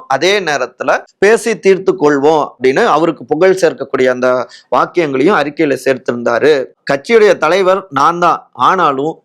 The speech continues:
உங்களுடைய சொல்லுக்கு நாங்க கட்டுப்படுறோம், அதை புரிஞ்சுக்கிட்டு நீங்க நடந்துக்கணும்" என்கிற ரீதியில அன்புமணி அமைதியாக, ஆனா தன்னுடைய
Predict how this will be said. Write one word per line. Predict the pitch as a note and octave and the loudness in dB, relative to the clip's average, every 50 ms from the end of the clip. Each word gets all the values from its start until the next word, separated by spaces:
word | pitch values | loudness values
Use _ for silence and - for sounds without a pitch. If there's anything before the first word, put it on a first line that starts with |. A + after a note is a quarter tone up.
| _ _ | _ _
உங்களுடைய | - D#3+ F3 F#3 F3+ E3 D#3 C#3+ C3+ | -2 0 2 2 2 2 0 0 0
சொல்லுக்கு | - C#3+ D3 E3+ F#3+ F#3+ F3+ - G3 | 0 0 0 2 2 0 0 0 -2
நாங்க | F#3+ E3+ D3+ C#3 C3 | -2 0 -2 -4 -4
கட்டுப்படுறோம், | - D3 B2+ A2 - D#3+ C3+ C#3 B2+ B2 C#3 F3 A3+ A#3 - _ _ _ _ | -4 -6 -6 -4 -6 -2 -2 -2 0 2 0 0 0 -2 -6 _ _ _ _
அதை | C3+ C3+ D#3 | -2 -2 -2
புரிஞ்சுக்கிட்டு | C#3 - F3 F#3+ A#3 A#3 A3 G#3 F#3+ A3+ A#3+ | 0 0 2 2 2 2 0 -2 0 0 0
நீங்க | G#3+ G3 F3 D#3+ | 2 2 0 0
நடந்துக்கணும்" | C#3 C#3 C#3+ D#3+ E3+ E3 D#3 - C#3 C#3+ D3 D3 B2+ | 0 -2 -2 -2 -2 -4 -6 -4 -2 0 0 0 0
என்கிற | - C3 C3 C#3 C3 C3+ B2 B2 | 0 -2 -4 -2 -2 -2 -2 0
ரீதியில | A#2 C3 E3 F#3 F3 D#3+ C#3 C3+ F3 - - - _ - _ - C3+ | 0 2 4 4 4 2 0 0 0 -2 -2 -6 _ -18 _ -6 -4
அன்புமணி | D3+ F3 F3 E3+ D#3+ D3+ C#3 C3 B2 - - _ | -2 -2 -2 -2 -2 -2 -4 -4 -6 -8 -10 _
அமைதியாக, | - B2+ C3+ D#3+ F#3+ G3+ G#3 G3 F#3+ F3 E3 D3+ C#3 - D#3 F#3 A#3 - - _ _ _ | -4 -2 0 2 2 2 2 2 2 2 2 2 0 0 -2 -2 -2 -4 -8 _ _ _
ஆனா | - C3 C#3+ D#3+ F3+ | -2 -2 0 0 0
தன்னுடைய | F3 D#3 D3+ D3 C#3+ C3+ C3+ C3+ C3+ B2+ B2 A#2 A#2 | -2 -2 -2 0 0 0 0 0 0 0 0 -2 -4